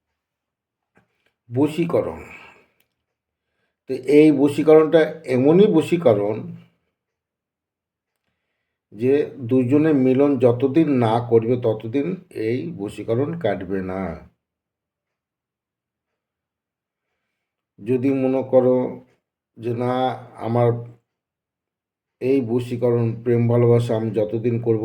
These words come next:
ততদিন থাকবে", তাহলে দুজনে সম্ভোগ করা হবে না।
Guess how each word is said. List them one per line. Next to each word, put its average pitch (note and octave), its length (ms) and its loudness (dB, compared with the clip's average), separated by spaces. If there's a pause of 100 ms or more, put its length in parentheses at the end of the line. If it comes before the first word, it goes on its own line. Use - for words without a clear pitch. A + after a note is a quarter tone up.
(120)
ততদিন A2 520 -2
থাকবে", G#2 600 -4 (800)
তাহলে A#2 340 -2 (880)
দুজনে A#2+ 520 -2
সম্ভোগ A#2 680 -4
করা G#2+ 260 -2
হবে F#2 320 -6
না। F2 520 -10